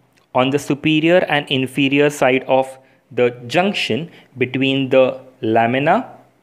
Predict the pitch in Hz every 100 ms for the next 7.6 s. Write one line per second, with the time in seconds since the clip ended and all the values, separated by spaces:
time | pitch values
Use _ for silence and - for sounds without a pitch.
0 | _ _ _ 120 117 117 151 156 120 117
1 | - 98 95 - - _ _ _ _ _
2 | _ _ _ _ _ _ _ _ _ -
3 | 131 - - 151 240 190 139 143 143 139
4 | 131 117 - 160 - _ _ - 127 127
5 | 127 - 135 131 - 135 165 - - _
6 | _ _ _ _ - 135 131 151 175 151
7 | 165 196 - 123 143